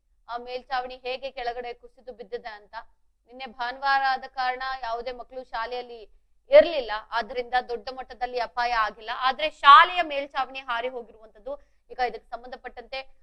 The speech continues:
ಅಲ್ಲಿನ ಸ್ಥಳೀಯರು ಕೂಡ, ಅಂದ್ರೆ ಎಸ್ ಡಿ ಎಂ ಸಿ ಅಧ್ಯಕ್ಷರು ಕೂಡ ಹೇಳ್ತಾ ಇದ್ರು, ಆ, ಏ-, ಏನು ಶಾಲೆಯ ಮೇಲ್ಛಾವಣಿ ಕುಸಿದಿದೆ, ಇದಕ್ಕೆ ಸಂಬಂಧಪಟ್ಟಂತೆ ಅಧಿಕಾರಿಗಳ ಗಮನಕ್ಕೆ ತಂದಿದ್ದೀವಿ, ಅಧಿಕಾರಿಗಳು ಭೇಟಿ ಕೊಡ್ತಾರೆ, ಜೊತೆಗೆ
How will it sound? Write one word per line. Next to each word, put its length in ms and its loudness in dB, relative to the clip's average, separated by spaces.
ಅಲ್ಲಿನ 280 -4
ಸ್ಥಳೀಯರು 520 -6
ಕೂಡ, 260 -6
ಅಂದ್ರೆ 200 -10
ಎಸ್ 300 -14
ಡಿ 80 0
ಎಂ 100 0
ಸಿ 100 -4
ಅಧ್ಯಕ್ಷರು 360 -6
ಕೂಡ 140 -10
ಹೇಳ್ತಾ 440 -4
ಇದ್ರು, 240 -12
ಆ, 60 -8
ಏ-, 300 0
ಏನು 300 2
ಶಾಲೆಯ 360 8
ಮೇಲ್ಛಾವಣಿ 720 -2
ಕುಸಿದಿದೆ, 640 -14
ಇದಕ್ಕೆ 140 -14
ಸಂಬಂಧಪಟ್ಟಂತೆ 720 -16
ಅಧಿಕಾರಿಗಳ 540 -10
ಗಮನಕ್ಕೆ 380 -16
ತಂದಿದ್ದೀವಿ, 440 -18
ಅಧಿಕಾರಿಗಳು 680 -14
ಭೇಟಿ 260 -10
ಕೊಡ್ತಾರೆ, 460 -8
ಜೊತೆಗೆ 640 -12